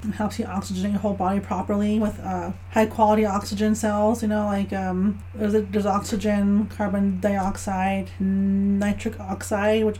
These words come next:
is only produced in a certain kind of way that you breathe, you know? And that's a very powerful gas.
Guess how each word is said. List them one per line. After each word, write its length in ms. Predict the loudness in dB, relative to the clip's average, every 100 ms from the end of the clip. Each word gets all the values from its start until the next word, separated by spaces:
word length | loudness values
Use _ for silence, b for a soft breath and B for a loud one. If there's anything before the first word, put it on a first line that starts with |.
| -4
is 140 | -6 -2
only 180 | 0 0
produced 460 | 0 -2 0 -2
in 60 | -2
a 60 | -4
certain 380 | -4 -4 -2
kind 260 | -2 -2 -2
of 140 | -2 -4
way 360 | -2 0 0
that 180 | -2 -4
you 80 | -4
breathe, 380 | 0 0 0 -2
you 80 |
know? 300 | 0 0 0 -2 B B B
And 220 | -2 2
that's 280 | 2 2 -2 -8 -6
a 120 | -4
very 240 | -2 -2
powerful 460 | -2 -2 -2 -2 -4
gas. 580 | -2 -2 -2 -4 -8